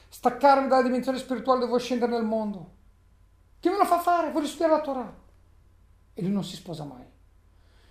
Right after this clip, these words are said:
Dice il Talmud, a posteriori va bene, ma a priori non va bene. La volontà non è lì, studiare la Torah tutto il giorno.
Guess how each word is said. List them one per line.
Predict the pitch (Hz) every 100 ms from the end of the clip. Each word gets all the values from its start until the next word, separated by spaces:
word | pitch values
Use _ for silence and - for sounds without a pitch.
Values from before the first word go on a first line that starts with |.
| _ _
Dice | 254 254
il | 262
Talmud, | 240 226 202 175 123 - _ _ _ _ _ _ _ _ _ _ _ _ _ - - -
a | 160
posteriori | 233 233 240 208 247 330 277 185 151 -
va | 226 185
bene, | 170 160 147 - - _ _ _ _ _ _ _ - - - - - - _
ma | 190 170
a |
priori | 185 185 196 190
non | 170
va | 160
bene. | 156 160 135 - _
La | - 165
volontà | 165 175 165 185
non | 165 170
è | 180
lì, | 165 170 160 - _ _ _ _
studiare | - 180 196 190
la |
Torah | 185 185
tutto | 180 190
il | 160
giorno. | 160 147 135